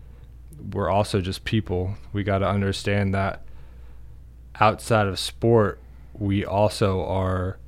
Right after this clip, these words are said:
we don't have to fight through this. Like, it's, it's important to keep going and keep showing up, but it's also important to just understand and feel and understand and, and know that what we're going through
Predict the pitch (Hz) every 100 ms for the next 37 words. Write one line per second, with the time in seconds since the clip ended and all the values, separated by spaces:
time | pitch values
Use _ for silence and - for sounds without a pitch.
0 | - - - - - - - - 117 110
1 | - 110 101 - 98 113 104 - 113 101
2 | 85 - - 90 - - - - - 104
3 | 101 104 107 113 - 127 110 - 107 95
4 | 113 135 110 98 92 92 - 107 - 113
5 | 101 95 110 110 98 92 - 104 101 107
6 | 98 - 104 87 90 98 92 98 - -
7 | - - - 104 101 101 - 104 101 95
8 | 92 - 107 101 90 95 - - - 98
9 | 98 98 95 - 104 101 98 95 90 90
10 | 95 92 92 90 - - 104 104 107 104
11 | 92 95 - 101 104 90 98 92 101 107
12 | 104 - 98 92 90